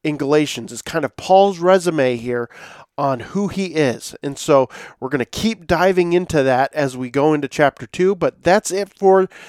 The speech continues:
this Faith Friday episode, guys. Thank you so much for listening.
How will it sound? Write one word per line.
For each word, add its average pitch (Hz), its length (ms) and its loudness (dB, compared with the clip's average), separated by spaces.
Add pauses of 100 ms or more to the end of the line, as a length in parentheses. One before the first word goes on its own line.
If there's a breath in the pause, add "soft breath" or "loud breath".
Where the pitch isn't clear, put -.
(200 loud breath)
this 160 440 2 (120)
Faith 180 320 2
Friday 175 420 2
episode, 139 460 -2
guys. 139 380 2
Thank - 420 2
you 208 60 -4
so - 180 -2
much 202 220 2
for 165 160 -4
listening. 254 480 0